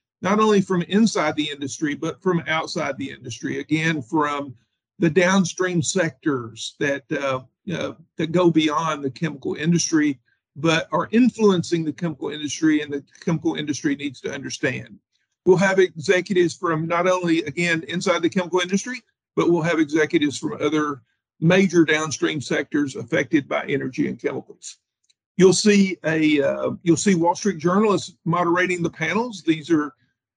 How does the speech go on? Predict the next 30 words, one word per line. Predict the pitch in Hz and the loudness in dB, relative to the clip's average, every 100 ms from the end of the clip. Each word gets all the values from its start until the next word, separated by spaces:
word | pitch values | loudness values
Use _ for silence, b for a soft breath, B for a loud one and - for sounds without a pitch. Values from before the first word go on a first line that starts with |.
| _ _ _ _ _ - | _ _ _ _ _ 0
deeply | 196 190 170 180 165 | 2 2 2 2 4
experienced | 151 - - 180 175 165 160 139 - 190 - | 2 -2 -2 0 2 0 0 -2 -6 -10 -6
journalists | 185 160 160 156 135 | -2 -2 0 -2 -2
that | - 147 151 | -2 -2 -2
have, | 120 156 151 143 131 | -4 -2 -2 -2 -4
uh, | 151 135 135 135 127 _ _ - _ | -2 0 0 -4 -14 _ _ -20 _
as | 160 147 | -4 -2
you | 175 151 | 0 0
know, | 160 160 156 | 2 4 4
have | 151 135 - | 2 -2 -4
interviewed, | 170 151 139 156 151 147 135 156 | 0 0 0 2 4 6 4 2
uh, | 143 139 131 | -2 -2 -4
C | - 202 160 | 0 -2 0
E | 156 160 | 4 4
Os | 165 160 160 151 143 127 | 4 2 0 2 0 -2
and | - 156 151 | -8 -10 -4
major | 160 165 151 156 | 0 0 0 -4
policy, | - 170 165 - 160 151 _ _ _ _ | -2 -2 0 -2 -2 -4 _ _ _ _
uh, | 147 147 | -6 -6
decision | 151 - 180 160 | -4 -2 0 2
makers | 156 156 147 | 2 0 -2
from | - 165 | -2 0
around | 156 165 | 0 0
the | 151 | -2
world. | 139 156 160 156 143 - _ _ _ - | -2 0 0 -2 -4 -12 _ _ _ -2
They | 165 | 2
will | 175 160 | 4 4
be, | 175 165 165 160 135 - | 4 2 2 -6 -6 -6
uh, | 139 147 | -6 -2
moderating | 151 165 160 156 156 156 | 0 2 2 -2 -2 -6